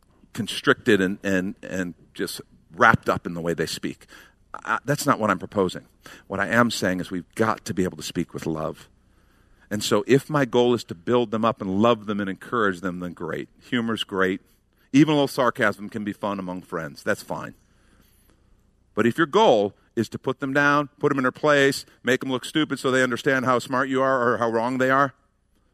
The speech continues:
that's not love. That's not love. And here's the reason. People are being beaten down verbally all the time. Do you, we live in a world full of words, so many words.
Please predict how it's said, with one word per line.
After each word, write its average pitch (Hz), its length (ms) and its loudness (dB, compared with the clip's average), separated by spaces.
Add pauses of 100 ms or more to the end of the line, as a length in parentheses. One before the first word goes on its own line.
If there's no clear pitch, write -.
that's 107 220 0
not - 180 -10
love. - 240 -14 (1120)
That's 107 180 2
not 80 100 -4
love. 92 140 0 (140)
And 120 100 -4
here's 180 240 4
the 127 100 0
reason. 117 320 0 (580)
People 170 360 -2
are 131 100 0
being 131 340 0
beaten 135 340 -4
down 127 320 0
verbally 123 380 0
all 127 220 -2
the 113 100 -4
time. 107 420 -6 (1080)
Do 160 80 -10
you, - 60 -12 (120)
we 170 120 0
live 190 160 8
in 185 60 -2
a 175 40 -2
world 170 260 2
full 220 360 2
of 147 120 2
words, 156 640 2 (280)
so - 360 0
many 190 220 6
words. 113 580 -2